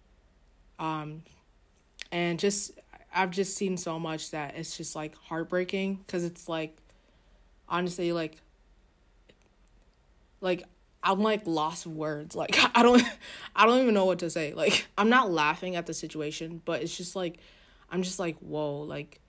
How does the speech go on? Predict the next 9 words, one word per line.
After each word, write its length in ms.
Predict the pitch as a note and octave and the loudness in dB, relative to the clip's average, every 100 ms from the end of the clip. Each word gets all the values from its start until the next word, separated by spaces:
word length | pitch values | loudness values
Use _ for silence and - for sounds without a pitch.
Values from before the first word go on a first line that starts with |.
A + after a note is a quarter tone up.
| - | -8
this 240 | F3 F3 | -6 -4
is 180 | G3+ F#3+ | -6 -6
what 380 | F3 D#3+ D3+ D3+ - - | -4 -4 -4 -8 -12 -6
the 80 | |
world 300 | D#3+ D#3+ D#3 | -4 -4 -6
has 220 | D#3 D3+ - | -8 -10 -10
come 220 | D3+ D#3 | -12 -12
to." 360 | - F3+ F#3+ G#3 - - _ _ _ _ _ - | -6 -4 -4 -6 -14 -20 _ _ _ _ _ -8
And 540 | E3+ E3+ D#3+ D#3 - | -4 -2 -4 -6 -10